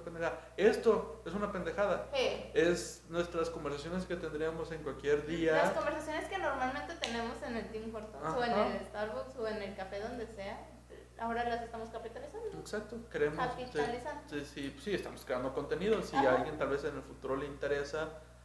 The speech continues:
Speaker 1: o sea, lo hacemos porque genuinamente estamos compartiendo los conocimientos y nuestros
Speaker 2: Ujú.
Speaker 1: puntos de vista. Pero es, si estamos compartiendo ya estos, tal vez haya alguien allá afuera que le interese.
Speaker 2: Ajá.
Speaker 1: Entonces, pues sí,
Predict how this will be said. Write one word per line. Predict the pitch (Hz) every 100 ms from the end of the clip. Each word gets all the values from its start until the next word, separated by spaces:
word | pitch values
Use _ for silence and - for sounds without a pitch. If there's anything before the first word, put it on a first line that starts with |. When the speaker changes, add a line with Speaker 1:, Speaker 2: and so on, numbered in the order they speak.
| - - - - - -
Speaker 1:
o | 147
sea, | 151 131
lo | 123
hacemos | - 143 196
porque | 180 131
genuinamente | - 120 123 143 151 151 151
estamos | 147 120 117
compartiendo | 143 135 120 - 113 117 110
los | 120 120
conocimientos | - 117 107 113 117 117 160
y | 156
nuestros | 247 -
Speaker 2:
Ujú. | 220
Speaker 1:
puntos | - 127
de | 127
vista. | 127 127 185 - - - - - - -
Pero | 170 151
es, | 139 131 - -
si | 147
estamos | - 143 -
compartiendo | 180 156 156 160
ya | 160 151
estos, | 147 151 170 165 -
tal | 123
vez | 127 139
haya | 131 127 123
alguien | 127 127 127
allá | 120 120
afuera | 127 120 117
que | 117
le | 110
interese. | 107 107 120 127 - - - -
Speaker 2:
Ajá. | 240 226 220 - - - - -
Speaker 1:
Entonces, | - 113 110 110 90 - - - - - - - - _ - - -
pues | -
sí, | -